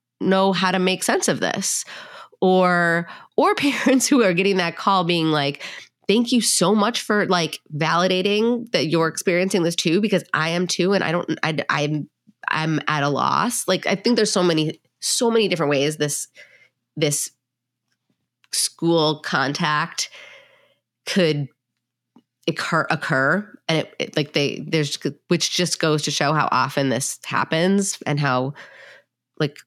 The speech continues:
re-, common this can be. But once you get that call, once you're sort of faced with this need to have a conversation with the school, what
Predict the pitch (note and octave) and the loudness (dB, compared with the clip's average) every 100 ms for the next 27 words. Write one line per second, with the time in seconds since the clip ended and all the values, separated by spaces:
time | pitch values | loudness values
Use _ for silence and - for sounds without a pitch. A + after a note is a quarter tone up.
0 | _ _ C#3+ C3+ - - C3 D3 D#3 G3+ | _ _ -6 -4 -4 -4 -2 0 2 4
1 | A3 A#3 A#3 - D#3+ - C3+ C3+ F#3 B3+ | 4 2 0 -4 -4 -2 -2 0 0 -2
2 | - - - - - - _ _ _ _ | -6 -14 -18 -20 -20 -20 _ _ _ _
3 | _ _ _ _ A3 - G#3 A#3 - C4+ | _ _ _ _ -4 0 2 2 2 0
4 | A#3+ A#3+ A3 G#3 D3 C3+ C#3+ D#3 F3 F3 | 0 0 0 2 2 4 2 0 0 0
5 | E3+ D#3+ D3+ D#3 - D3 C#3+ C#3+ C#3+ C3+ | 0 0 -2 0 -2 -2 0 2 2 2
6 | C3+ - C3+ C3 C3 B2+ C3+ - _ _ | 0 0 2 2 2 0 -4 -12 _ _
7 | _ - E3 E3 E3+ D3+ D3 C#3 D3 C3 | _ -6 0 0 2 0 0 -2 -2 -4
8 | C#3+ - C3+ B2+ B2+ - - _ _ _ | -4 -2 0 0 0 -4 -20 _ _ _
9 | _ _ D3 D3+ E3+ - | _ _ -4 0 0 -2